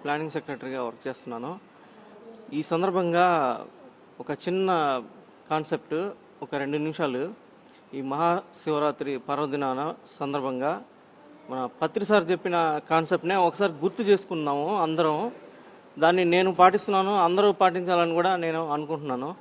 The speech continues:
అది ఏంటంటే, మనం ధ్యానం అనేది ప్రధానంగా చెప్పుకుంటున్నాం, అది అందరికీ తెలుసు. So, దాన్ని చాలా బాగా అన్-, అంటే చాలా,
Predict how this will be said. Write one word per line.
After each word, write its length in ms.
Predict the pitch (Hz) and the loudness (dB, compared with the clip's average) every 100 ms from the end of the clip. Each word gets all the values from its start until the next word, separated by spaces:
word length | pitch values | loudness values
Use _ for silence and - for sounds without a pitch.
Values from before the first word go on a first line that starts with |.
| - - - - - - - - | -18 -20 -20 -20 -20 -20 -18 -6
అది 160 | 135 | 0
ఏంటంటే, 680 | 156 190 175 160 208 165 120 - - - - - - - - - | 2 2 0 2 2 2 -4 -10 -20 -20 -20 -20 -18 -20 -20 -12
మనం 440 | 143 165 175 170 - - - - 156 | -6 -2 0 -2 -6 -14 -20 -20 -14
ధ్యానం 460 | 127 160 185 208 | -2 4 6 6
అనేది 580 | 202 185 175 185 202 170 | 4 4 2 0 0 0
ప్రధానంగా 600 | 143 151 175 180 175 180 | 0 2 6 6 4 2
చెప్పుకుంటున్నాం, 560 | 175 165 - 180 156 147 | 0 -4 -6 -4 -2 0
అది 180 | 139 139 | 0 0
అందరికీ 320 | 147 170 151 | -2 -4 -4
తెలుసు. 500 | 160 139 151 165 - - - - - - - - - - - - | -6 -4 -4 -2 -4 -8 -20 -20 -20 -20 -20 -20 -20 -20 -10 -2
So, 60 | 190 | 6
దాన్ని 560 | 175 185 196 214 226 - | 8 8 8 4 2 4
చాలా 180 | 180 190 | 6 6
బాగా 580 | 180 190 202 202 175 113 | 6 4 4 4 4 4
అన్-, 200 | 165 160 - | 0 -2 -6
అంటే 240 | 160 175 165 - | -4 -2 -4 2
చాలా, 500 | 165 180 175 143 135 | 6 8 6 4 0